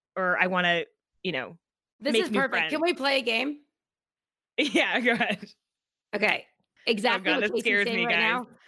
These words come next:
Speaker 2: We're gonna play a game. This game is called Behavior Bitches Operationally Define This. So I looked online for the top New Year's resolutions from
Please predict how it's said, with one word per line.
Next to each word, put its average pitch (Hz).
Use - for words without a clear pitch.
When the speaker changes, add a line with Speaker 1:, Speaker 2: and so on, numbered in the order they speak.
Speaker 2:
We're 226
gonna 254
play 247
a 240
game. 151
This 208
game 254
is 269
called 196
Behavior 240
Bitches 233
Operationally 220
Define 180
This. -
So 233
I 269
looked 269
online 196
for 202
the 190
top 254
New 233
Year's 233
resolutions 196
from 170